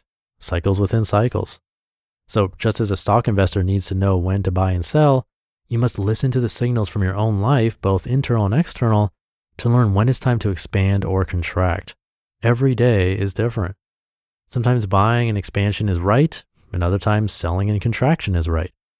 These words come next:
You don't balance the two, you cycle between them.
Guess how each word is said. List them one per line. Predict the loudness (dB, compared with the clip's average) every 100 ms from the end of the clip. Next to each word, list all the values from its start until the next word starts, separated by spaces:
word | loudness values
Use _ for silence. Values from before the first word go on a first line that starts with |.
| _
You | -2 0
don't | 0
balance | 0 0 0 -2
the | -6
two, | 0 2 2 0
you | -2 -4 -4
cycle | -4 -2 0
between | -2 -4 -2 2 2
them. | 0 -2